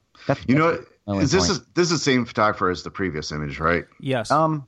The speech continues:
Speaker 2: Okay,
Speaker 1: okay.
Speaker 2: so it seems like they, they have their kind of, uh, post-processing style as to where it's not, not really contrasty. I don't know if you guys kinda agree with that or not,
Speaker 3: Mm-hmm.
Speaker 2: but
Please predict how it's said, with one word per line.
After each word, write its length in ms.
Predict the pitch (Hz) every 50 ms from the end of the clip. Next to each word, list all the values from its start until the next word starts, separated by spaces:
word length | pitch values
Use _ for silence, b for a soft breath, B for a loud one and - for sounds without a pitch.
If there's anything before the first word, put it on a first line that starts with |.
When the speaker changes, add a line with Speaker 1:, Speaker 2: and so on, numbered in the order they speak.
| _ -
Speaker 2:
Okay, 300 | 110 127 127 - 139 120
Speaker 1:
okay. 20 | 120
Speaker 2:
so 180 | - - 147 135
it 60 | 135
seems 340 | - - 151 160 151 127 139
like 160 | 135 117 -
they, 160 | 120 107 107
they 340 | 104 - 110 104 101 101 98
have 380 | 95 107 104 104 104 101 85 78
their 560 | 101 98 98 95 95 92 92 92 92 87 78 - _ _ -
kind 260 | - 120 107 101 98
of, 200 | 98 95 92 87
uh, 440 | 92 90 85 85 85 85 82 85 85
post-processing 960 | 82 - - - 107 95 - - - 90 90 87 - 95 80 - 95 87 90 87
style 560 | 87 - - - 101 92 90 92 92 90 87
as 120 | 87 85 -
to 80 | -
where 160 | - 98 87
it's 160 | 87 85 - -
not, 420 | 101 92 90 90 87 78 - - B B B B B B
not 180 | 101 104 92
really 220 | 87 110 101 95 92
contrasty. 720 | - - 98 92 90 90 - - 82 82 82 - - 87
I 40 |
don't 100 | 87 87 90
know 40 | 87
if 120 | 82 -
you 80 | 87 80
guys 280 | 85 85 85 82 -
kinda 260 | - - 92 87 85 85
agree 300 | 85 78 80 87 85 85
with 120 | 85 85 78
that 160 | 85 82 80
or 80 | 82
not, 300 | 82 85 85 82 82 - -
Speaker 3:
Mm-hmm. 300 | 87 87 127 123 127
Speaker 2:
but 40 | 123